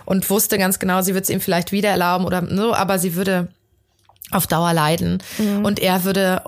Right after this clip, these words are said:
Speaker 1: ähm, darunter leiden, sich, äh, nicht so ausleben zu können, wie er das, äh, braucht. Und deswegen gab's dann, äh, die Trennung.
Speaker 2: Es ist auch so ein Ratschlag, den du allgemein Paaren mitgeben würdest, die darüber nachdenken, so etwas zu probieren. Ähm,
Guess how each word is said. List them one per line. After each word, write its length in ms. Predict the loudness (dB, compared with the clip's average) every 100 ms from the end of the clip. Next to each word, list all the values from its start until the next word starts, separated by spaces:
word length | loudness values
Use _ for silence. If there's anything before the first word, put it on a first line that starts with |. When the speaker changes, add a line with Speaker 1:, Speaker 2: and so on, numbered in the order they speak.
| -6 0
Speaker 1:
ähm, 340 | 2 2 0
darunter 360 | 0 0 0 2
leiden, 340 | 2 2 0
sich, 400 | 0 -2 -4 -4
äh, 180 | 0 0
nicht 240 | 2 0 0
so 140 | 0
ausleben 400 | 0 0 0 0
zu 100 | -2
können, 380 | -2 0 0 2
wie 120 | 0
er 140 | 2 0
das, 320 | 0 -4 -4
äh, 200 | 0 0
braucht. 340 | 2 2 0 0
Und 100 | 0
deswegen 320 | 0 0 0
gab's 240 | 0 0
dann, 280 | 0 0 0
äh, 180 | 0 -2
die 100 | -2
Trennung. 420 | -4 -4 -2 -2 -6 _ -6
Speaker 2:
Es 100 | -2
ist 160 | -2 -2
auch 140 | -2
so 120 | 0 0
ein 260 | 0 -2 -4
Ratschlag, 640 | -2 -2 -2 -2 -4 -4
den 180 | 0 0
du 80 | 2
allgemein 500 | 2 2 2 2 0
Paaren 300 | 0 0 2
mitgeben 480 | 0 -2 0 2 2
würdest, 460 | 2 0 -2 -2
die 360 | 0 2 0 -4 -12 -20 -20 _ -2
darüber 260 | 2 2
nachdenken, 680 | 4 2 0 -2 -2 -2 -2
so 160 | 0 0
etwas 360 | 0 -2 -2
zu 120 | -4
probieren. 580 | -2 -2 0 0 0 -2 -2
Ähm, 400 | -2 0 0